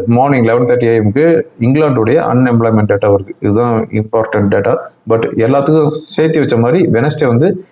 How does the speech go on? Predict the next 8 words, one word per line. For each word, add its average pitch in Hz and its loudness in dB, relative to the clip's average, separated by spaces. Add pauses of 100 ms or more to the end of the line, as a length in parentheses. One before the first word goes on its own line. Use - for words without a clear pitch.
(140)
நிறைய 139 2
ஈவென்ட் 135 2
இருக்குது. 117 0 (420)
சைனாவுடைய 123 0
இன்ஃப்ளேஷன், 139 0
யூஎஸ் 120 2
உடைய 117 0
இன்ஃப்ளேஷன், 143 0